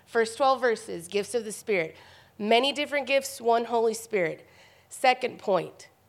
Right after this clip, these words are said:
we're all a body, very different body parts that function in the body. Everyone has a purpose, everybody has a part that they walk in, everybody is vital and necessary. Point number three, we don't need to be telling people we don't need them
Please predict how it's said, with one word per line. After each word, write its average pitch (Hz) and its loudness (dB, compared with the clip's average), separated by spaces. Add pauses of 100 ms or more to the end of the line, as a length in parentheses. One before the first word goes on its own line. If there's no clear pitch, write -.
(580)
we're 196 0
all 233 6
a 254 2
body, 196 4 (100)
very 202 0 (160)
different 302 -4
body 262 0
parts 240 -4
that - -8
function 240 -6
in 294 -2
the 339 0
body. 233 0 (600)
Everyone 247 0
has 277 -4
a 339 -6
purpose, 240 -2
everybody 196 -4
has 240 -4
a 302 -8
part 214 -4
that 202 -8
they 190 -6
walk 180 -4
in, 180 -6
everybody 185 -4
is 196 -8
vital 190 -2
and 185 -4
necessary. - -12 (720)
Point 233 2
number 285 0
three, 302 -2 (1400)
we 254 -2
don't 302 6
need 285 -2
to 277 -4
be 247 -6
telling 262 2
people 233 -4
we 226 0
don't 220 2
need 208 -4
them 156 -4